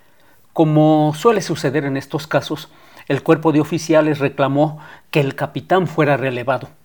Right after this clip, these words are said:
Complicadas como suelen ser las cosas cuando los de arriba las determinan,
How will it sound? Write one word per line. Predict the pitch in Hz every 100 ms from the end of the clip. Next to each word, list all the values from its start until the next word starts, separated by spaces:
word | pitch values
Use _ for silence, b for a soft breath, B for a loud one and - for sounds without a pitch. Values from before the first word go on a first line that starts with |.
| _ _ _ _ _ _ _ - -
Complicadas | 202 202 151 151 147 139
como | - 123 123
suelen | 156 139 135
ser | - 143
las | 139 135
cosas | - 151 151 -
cuando | 131 127 127
los | 127 123
de | 139
arriba | 127 147 143
las | 127 117
determinan, | 139 139 135 135 127 135